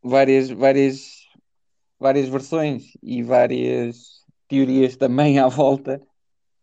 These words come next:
É mais uma novela. Neste caso não envolve o,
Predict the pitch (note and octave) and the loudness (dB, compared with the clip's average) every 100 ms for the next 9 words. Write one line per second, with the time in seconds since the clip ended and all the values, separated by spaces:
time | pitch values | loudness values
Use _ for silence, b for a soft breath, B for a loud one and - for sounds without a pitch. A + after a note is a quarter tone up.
0 | _ _ - A#2+ B2 B2 A#2+ A#2+ B2+ C3 | _ _ -4 0 0 0 0 -2 0 0
1 | B2+ B2+ B2+ A2+ A#2+ A#2+ B2+ C3 _ _ | 0 -2 -2 0 2 2 0 -6 _ _
2 | _ _ _ _ _ _ _ _ _ - | _ _ _ _ _ _ _ _ _ -10
3 | A#2+ A#2+ - B2+ A#2 A#2 A#2+ A#2 A2+ A#2 | -8 -8 -2 0 0 -2 -2 -4 -2 -4
4 | A2 A#2 A#2 A#2 A#2 A2+ | -4 -8 -6 -6 -6 -8